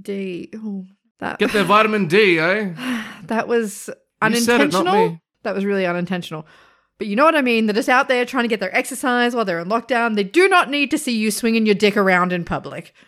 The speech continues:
Speaker 1: Just keep it in your pants. They don't wanna see it, I
Speaker 2: Well,
Speaker 1: promise.
Speaker 2: so far, most of them haven't, thankfully.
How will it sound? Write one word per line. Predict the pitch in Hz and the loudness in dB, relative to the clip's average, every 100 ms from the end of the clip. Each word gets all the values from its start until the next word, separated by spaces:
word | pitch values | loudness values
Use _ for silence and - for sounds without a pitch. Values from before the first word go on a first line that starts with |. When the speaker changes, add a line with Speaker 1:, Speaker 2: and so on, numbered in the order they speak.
| _ | _
Speaker 1:
Just | - - | -18 -8
keep | - 226 | -4 0
it | 226 - - | 0 -2 -4
in | 196 | 0
your | 190 | 0
pants. | 185 143 - - | -2 -8 -8 -6
They | 175 | -2
don't | 180 175 | -2 -2
wanna | 170 | -4
see | - | -6
it, | 143 - | -8 -8
I | - | -4
Speaker 2:
Well, | 160 | -4
Speaker 1:
promise. | 147 | 0
Speaker 2:
so | 415 | -2
far, | 415 302 | 0 0
most | 254 269 | 0 -2
of | - | -4
them | 240 | -8
haven't, | - 214 165 | -6 -6 -6
thankfully. | - - - - 117 | -8 -14 -12 -12 -10